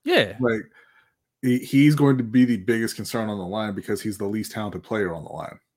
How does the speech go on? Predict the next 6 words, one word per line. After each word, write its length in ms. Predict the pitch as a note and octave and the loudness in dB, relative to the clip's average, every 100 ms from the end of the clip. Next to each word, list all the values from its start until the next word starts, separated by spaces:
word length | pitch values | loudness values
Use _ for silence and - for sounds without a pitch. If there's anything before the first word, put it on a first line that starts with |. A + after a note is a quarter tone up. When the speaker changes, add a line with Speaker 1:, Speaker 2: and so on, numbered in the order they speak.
| _ _ _ _ _ _ _ _ - _ _ | _ _ _ _ _ _ _ _ -20 _ _
Speaker 1:
Right. 280 | E3 G#3 A#2+ | 2 4 4
Speaker 2:
That's 160 | F#2+ - | 0 -6
just 160 | - | -6
what 140 | A2+ G2 | -4 -4
it 80 | G#2 | -6
is. 320 | - - | -8 -10